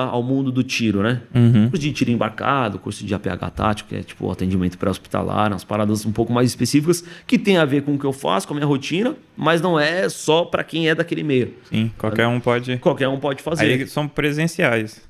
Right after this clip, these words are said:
Speaker 1: Presenciais, sim, são cursos presenciais. Tá começando, tá voltando
Speaker 2: Uhum.
Speaker 1: agora, né, por conta da, da pandemia. Mas eu tenho tentado seguir essa linha aí, cara.
Speaker 2: Mas aí é você que organiza tudo,
Speaker 1: Não,
Speaker 2: você
Speaker 1: não.
Speaker 2: participa
Speaker 1: Sou,
Speaker 2: com
Speaker 1: eu participo na instrução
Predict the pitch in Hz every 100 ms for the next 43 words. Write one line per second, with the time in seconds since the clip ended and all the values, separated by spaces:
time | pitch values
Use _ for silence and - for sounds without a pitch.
0 | - 120 120 117 165 135 104 - 123 101
1 | 104 107 107 117 123 127 123 101 - -
2 | - - 143 165 143 127 123 120 113 -
3 | 113 120 123 113 107 104 120 151 156 117
4 | 101 104 98 98 95 - - - - -
5 | - 92 101 98 98 104 156 165 - -
6 | _ - 110 123 135 151 165 165 165 -
7 | 165 165 185 170 175 151 131 104 87 95
8 | - 120 117 120 123 127 123 - 151 -
9 | 165 135 120 117 120 120 113 120 143 117
10 | - 147 160 165 156 147 113 135 127 135
11 | 143 156 143 139 127 123 127 - 135 151
12 | 156 - 170 - 127 98